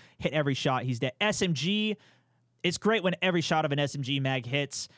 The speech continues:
That happens every time on a Gibraltar. So it's great. He's, he's a really easy guy to kill.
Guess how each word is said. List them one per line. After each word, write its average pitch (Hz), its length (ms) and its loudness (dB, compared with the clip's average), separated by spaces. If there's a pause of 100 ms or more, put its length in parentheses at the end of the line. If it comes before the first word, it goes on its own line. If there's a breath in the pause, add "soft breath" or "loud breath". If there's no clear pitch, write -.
(180 soft breath)
That 143 180 0
happens 127 280 2
every 123 180 0
time 120 260 -2
on 113 80 -4
a 117 40 -2
Gibraltar. 110 580 -4 (340 loud breath)
So 139 360 2
it's 165 200 0
great. 101 380 -4
He's, 151 300 2
he's 156 240 0
a 143 60 0
really 143 200 2
easy 117 280 -4
guy 113 160 -4
to 107 80 -6
kill. 113 360 -4